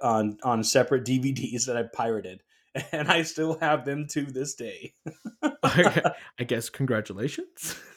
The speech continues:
Speaker 2: <laughs>
Speaker 1: If the, if the F B I is listening, they're like, "We got 'em!"
Speaker 2: We got 'em. Well, his partner over here has bought the trilogy on
Speaker 1: <laughs>
Speaker 2: every single possible media there is.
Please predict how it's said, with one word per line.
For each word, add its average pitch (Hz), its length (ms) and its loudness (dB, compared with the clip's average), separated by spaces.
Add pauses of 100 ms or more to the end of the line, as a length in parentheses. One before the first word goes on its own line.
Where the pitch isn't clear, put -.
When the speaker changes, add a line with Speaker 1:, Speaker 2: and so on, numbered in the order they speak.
Speaker 2:
<laughs> - 140 10 (1200)
Speaker 1:
If 165 160 0
the, 170 280 -2 (260)
if 170 100 -4
the 190 120 2
F 185 160 2
B 160 100 6
I 170 120 8
is 165 140 0
listening, 185 420 4
they're 165 80 2
like, 160 240 8
"We 247 100 0
got 262 280 12
'em!" - 300 10 (260)
Speaker 2:
We 170 140 0
got 156 240 2
'em. 135 200 -6 (160)
Well, 170 500 8
his 165 260 2
partner 196 400 6
over 143 160 2
here 147 200 4
has 143 180 -4
bought 139 420 2
the 135 60 -2
trilogy 147 680 2
on 127 220 0
Speaker 1:
<laughs> - 0 -
Speaker 2:
every 143 480 6
single 143 520 2
possible 135 520 -2
media 131 360 0
there 113 180 -4
is. 110 380 -8